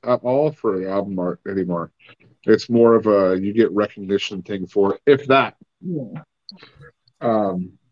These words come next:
Speaker 1: <clears throat> but, uh, no, I, I, uh, you've t-, we've talked about him,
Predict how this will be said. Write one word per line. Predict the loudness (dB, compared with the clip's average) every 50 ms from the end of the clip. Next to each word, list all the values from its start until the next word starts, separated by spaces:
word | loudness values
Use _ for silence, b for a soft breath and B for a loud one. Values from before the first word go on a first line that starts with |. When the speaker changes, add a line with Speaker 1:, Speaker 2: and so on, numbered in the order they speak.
| _ -8
Speaker 1:
<clears throat> | -8 -8 -8 -10 -16 _ _ _ _ -20 -20 -10
but, | 0 2 4 4 4 0 -4 _ _ 4
uh, | 4 4 6 4 2 0
no, | 0 2 4 4 6 4
I, | 4 4 4 2
I, | 2 2 4 4 6 8 8 8
uh, | 6 6
you've | 4 2 2 -2 -4 -6
t-, | -8 -10 -8
we've | -4 0 0 0 0
talked | -2 -6 -6 -4 -4 -4 -2 -4
about | -2 0 0 0 -2 -2
him, | -4 -4 -4 -2 -2 -4 -8 -10